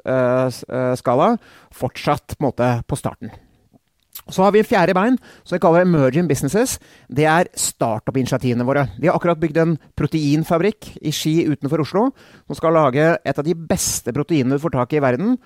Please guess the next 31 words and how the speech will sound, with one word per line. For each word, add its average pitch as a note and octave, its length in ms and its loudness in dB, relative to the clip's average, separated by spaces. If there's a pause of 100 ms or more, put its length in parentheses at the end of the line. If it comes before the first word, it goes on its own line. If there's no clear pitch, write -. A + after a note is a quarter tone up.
for C#3+ 380 0
mennesker. C3+ 500 -2 (480)
Skal D3 140 -2
konkurrere E3+ 680 2
med D3+ 300 0
whey-protein F3 640 2
inn D3 220 0
i C#3+ 80 0
drikker, E3 520 -2
barer C#3+ 580 2 (340)
og D3 500 2
proteinpulver. A#2+ 640 -2 (760)
Vi D3+ 160 0
har D3+ 400 4 (160)
Corey, E3 460 2 (180)
som D3 200 -4
er C#3+ 80 2
en D3 180 2
ny D3 200 2
merkevare C#3 680 0
innenfor C#3 300 0
omega-tre, C3+ 600 0
som C#3+ 140 -4
også - 320 -6
er B2+ 300 0
i C3 160 0
retail, C3 340 0
men G#3 120 0
som D#3+ 100 -4
er B2 160 2
i C3 180 0